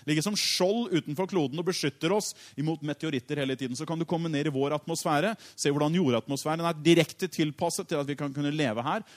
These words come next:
og ha en atmosfære vi kan leve i det hele tatt. Så går du ned i detaljene, og så ser du hvordan mennesket er tilpasset til å kunne leve her, akkurat som det står i forhold til Jesajas førtifem.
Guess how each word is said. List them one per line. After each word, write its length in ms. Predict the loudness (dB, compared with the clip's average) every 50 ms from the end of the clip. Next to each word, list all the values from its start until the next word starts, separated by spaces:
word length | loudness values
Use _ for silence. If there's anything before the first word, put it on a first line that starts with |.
| -10 -6
og 140 | -6 -2 2
ha 160 | 4 4 4
en 120 | 4 0
atmosfære 380 | -2 -4 -6 -2 -2 -2 0 0
vi 80 | -2
kan 220 | -2 -2 -2 0 2
leve 320 | 2 2 0 0 -2 -2
i 80 | -2 -2
det 120 | -2 -2
hele 160 | -2 -2 -4
tatt. 200 | -6 -8 -8 -8
Så 140 | -8 -8 -6 -4
går 160 | -2 -2 -2
du 80 | 0
ned 160 | 0 0 0 0
i 60 | -2
detaljene, 680 | -2 -4 _ -4 -2 -2 0 0 0 -2 -2 -2 -4 -6 -10 -16 -20 -12 -10
og 100 | -8 -6
så 80 | -4
ser 140 | -2 -2 0
du 80 | 0 0
hvordan 200 | 2 2 2 2
mennesket 640 | 2 2 0 0 -2 -4 -4 -4 -4 -4 -4 -6
er 100 | -6 -4
tilpasset 540 | -4 -4 -4 -4 -4 -4 -4 -4 -4 -6 -10
til 80 | -8
å 60 | -4 -2
kunne 120 | -2 0
leve 280 | 0 0 0 0 -2 -2
her, 200 | -2 -4 -4 -6
akkurat 260 | -8 -6 -6 -6 -4
som 100 | -4 -6
det 80 | -4
står 140 | -4 -4 -2
i 60 | -2
forhold 160 | -2 -4 -4 -4
til 120 | -6 -6
Jesajas 300 | -4 -4 -4 -4 -4 -6
førtifem. 360 | -8 -10 -8 -8 -8 -8 -8